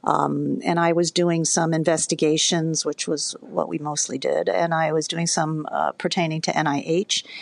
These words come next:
And I got a call from a woman, uh, who was working in, briefly in the Senate. It was, I think she was an intern in the Senate,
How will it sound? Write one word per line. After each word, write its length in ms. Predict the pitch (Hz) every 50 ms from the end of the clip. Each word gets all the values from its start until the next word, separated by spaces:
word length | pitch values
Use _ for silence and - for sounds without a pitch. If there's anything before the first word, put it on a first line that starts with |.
| - - - - - - -
And 300 | - 180 175 170 165 165
I 80 | 165
got 200 | 170 - 175 175
a 80 | 180 180
call 420 | - - - 175 170 165 165 170
from 640 | 165 - - - 170 156 151 151 151 151 156 156 160 - - - - _ _ _ - - -
a 80 | - 180
woman, 600 | 165 160 160 165 165 160 165 165 160 160 160 - - - - -
uh, 380 | 170 160 151 156 151 151 156
who 480 | 160 - 190 170 165 165 160 165 175 - - - - - -
was 480 | 220 185 180 170 165 160 156 - - - _ _ _ -
working 480 | - 180 190 202 214 - - 202 190 185
in, 560 | - 175 175 170 165 165 160 151 - - - -
briefly 500 | 185 185 196 190 - - 196 185 180 180
in 140 | 180 170 165
the 100 | 160 165
Senate. 540 | - - - 202 190 190 170 151 160 156 -
It 100 | 151 -
was, 300 | - 156 - - - -
I 60 | - -
think 160 | - - 185
she 120 | - 190
was 100 | 160 151
an 100 | 156 151 -
intern 500 | - 185 190 220 214 - - 156 151 151
in 120 | 151 147
the 60 | 147 151
Senate, 500 | - - 196 180 180 175 160 156 -